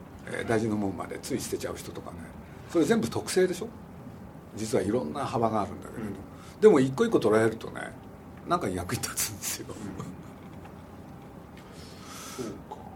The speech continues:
Speaker 2: か。
Speaker 1: あの、ついでに言いますとね、まあ、宮崎駿っていう人は、まあ、今もね、新作に取り掛かって映画を作ってるわけなんですけれど、彼の場合、まあ、絵コンテっ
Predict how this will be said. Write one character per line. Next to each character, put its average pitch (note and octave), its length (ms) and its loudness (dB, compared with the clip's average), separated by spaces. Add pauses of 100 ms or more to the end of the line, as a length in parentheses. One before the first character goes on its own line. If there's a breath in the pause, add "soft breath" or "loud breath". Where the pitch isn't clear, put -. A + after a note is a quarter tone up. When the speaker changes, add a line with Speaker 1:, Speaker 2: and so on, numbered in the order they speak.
(600)
Speaker 2:
か。 - 80 -4
Speaker 1:
あ B2+ 40 10
の、 C3 420 8
つ F3+ 120 4
い - 20 6
で F#3+ 60 4
に F3+ 80 4
言 F3+ 80 6
い F3 40 6
ま E3 140 8
す - 100 -2
と - 100 -8
ね、 E2+ 460 -2 (540)
ま A2 580 6
あ、 - 40 -4
宮 C#3 180 4
崎 A#2+ 160 4
駿 F#2+ 240 2
っ - 40 0
て - 160 -8
い - 20 -6
う - 40 -8
人 - 220 -6
は、 G#1+ 300 -2 (640)
ま F#2 600 0
あ、 A#2+ 80 -6
今 G#2 160 0
も - 120 -8
ね、 D3 240 2 (520)
新 G#2+ 220 -2
作 G2 180 -2
に G2 100 2
取 G2 160 0
り G2 60 -4
掛 F#2 200 -6
か F#2 60 -12 (120)
っ - 40 -4 (160)
て A2 60 -2
映 G#2 100 0
画 - 80 -6
を - 120 -10
作 - 160 -12
っ - 40 -10
て - 140 -6
る - 80 -6
わ - 80 -8
け - 80 -10
な - 80 -10
ん - 60 -12
で - 60 -16
す - 80 -14
け - 80 -10
れ - 60 -12
ど、 - 180 -12 (640 loud breath)
彼 D#3+ 180 10
の A2 100 4
場 F2+ 120 -2
合、 F2 140 -4 (960)
ま D#2+ 300 0
あ、 - 80 -8
絵 B2 120 4
コ A3 180 2
ン F#3 80 2 (140)
テ - 100 -10
っ - 40 -8